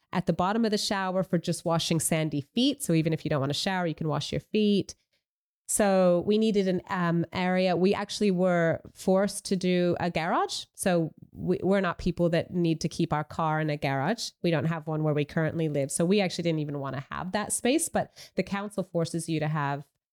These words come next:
to build a garage. And, um, it was actually really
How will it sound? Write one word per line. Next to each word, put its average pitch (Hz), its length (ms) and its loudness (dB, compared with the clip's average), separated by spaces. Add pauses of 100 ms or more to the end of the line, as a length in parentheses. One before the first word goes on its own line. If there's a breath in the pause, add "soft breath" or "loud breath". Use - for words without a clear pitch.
(140)
to 151 340 4
build 156 300 2
a 151 60 -2
garage. 147 500 -2 (380 soft breath)
And, 170 360 0 (140)
um, 156 600 -2 (180)
it - 80 -10
was 196 100 4
actually 226 280 0
really 180 600 2